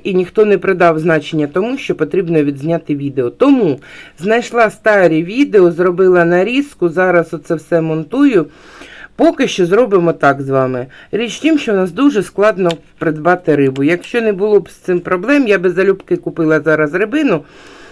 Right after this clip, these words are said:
відзняла весь процес і сама насолоджувалася смаколиком. Якщо вдасться придбати, обов'язково це зроблю. Ну, а поки що просто в такому форматі донесу до вас інформацію. Отже, риба.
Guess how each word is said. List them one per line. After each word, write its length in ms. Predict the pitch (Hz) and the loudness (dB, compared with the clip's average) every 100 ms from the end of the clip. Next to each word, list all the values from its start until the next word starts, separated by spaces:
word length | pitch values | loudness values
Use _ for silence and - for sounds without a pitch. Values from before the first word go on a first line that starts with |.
| - | -12
відзняла 560 | 175 190 170 202 196 180 | -6 -4 2 4 4 4
весь 200 | 175 175 | 2 0
процес 440 | - 202 202 294 285 - | -2 -4 0 -2 -2 -6
і 80 | |
сама 440 | 180 185 196 220 220 | -4 -2 0 2 2
насолоджувалася 1040 | 185 170 175 170 175 151 156 151 147 151 | 2 0 0 0 0 0 2 2 0 -4
смаколиком. 840 | 143 151 143 143 131 123 120 113 135 - - - - - | -6 -6 -6 -4 -4 -4 -8 -12 -12 -18 -20 -20 -12 2
Якщо 380 | 220 220 269 | 2 2 0
вдасться 560 | 240 220 311 302 - 208 | 0 2 2 0 -2 -2
придбати, 640 | 180 180 165 160 143 143 | -2 -6 -2 0 0 0
обов'язково 720 | 147 156 180 202 202 277 240 190 | -2 0 0 0 -2 -6 -4 -4
це 180 | - | -6
зроблю. 520 | 156 147 139 127 127 - | -6 0 0 -2 -8 -4
Ну, 140 | 208 | -2
а 140 | 226 208 | 0 0
поки 360 | 254 277 208 | -2 -4 -4
що 360 | 180 - 165 147 - - - - - | -6 -2 -2 -2 -8 -20 -20 -20 -6
просто 440 | 185 202 208 - | 2 2 2 0
в 100 | 185 | 0
такому 460 | 196 175 175 165 156 | 0 0 2 2 0
форматі 500 | 151 160 202 240 196 | 0 0 0 -2 0
донесу 420 | 156 151 151 196 | 2 2 0 -4
до 140 | 170 143 | -2 0
вас 220 | 160 156 | 0 -2
інформацію. 840 | 147 143 139 131 120 - 92 92 - _ - - - - - - _ | -6 -4 -4 -4 -8 -12 -16 -16 -18 _ -20 -20 -20 -20 -20 -20 _
Отже, 540 | 240 226 156 147 147 | 4 4 2 0 2
риба. 500 | 185 233 156 139 139 | 2 2 0 -2 -2